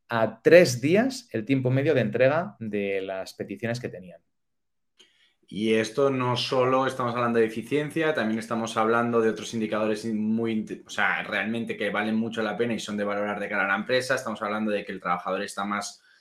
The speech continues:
Speaker 2: se siente más realizado, ¿no? Porque puede acometer más tareas y de alguna manera las cierra más rápido,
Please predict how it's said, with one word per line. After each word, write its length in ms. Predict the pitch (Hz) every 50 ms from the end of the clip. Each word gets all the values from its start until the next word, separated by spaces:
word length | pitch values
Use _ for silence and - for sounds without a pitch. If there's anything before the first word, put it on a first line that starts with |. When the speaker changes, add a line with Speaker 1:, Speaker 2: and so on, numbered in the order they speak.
| _ _ _ _
Speaker 2:
se 160 | - - 110 104
siente 240 | - 117 110 104 110
más 160 | 104 101 101
realizado, 720 | 107 107 104 107 107 101 - 147 151 156 156 170 180 165
¿no? 180 | 127 135 151
Porque 200 | - 110 98 101
puede 240 | 90 - 107 104 104
acometer 500 | 104 104 101 104 104 104 98 110 107 98
más 300 | 107 107 104 101 - -
tareas 600 | - 107 104 107 110 110 104 101 95 - - - _ _ - _ - - - _ _
y 380 | - 117 117 110 110 110 110 107
de 80 | 104 101
alguna 240 | 101 98 110 107
manera 380 | 104 107 104 107 107 107 101 98
las 200 | 98 92 92 -
cierra 280 | - 117 110 101 104 107
más 180 | 104 104 104 98
rápido, 640 | 117 131 143 143 156 151 139 160 170 185 180 -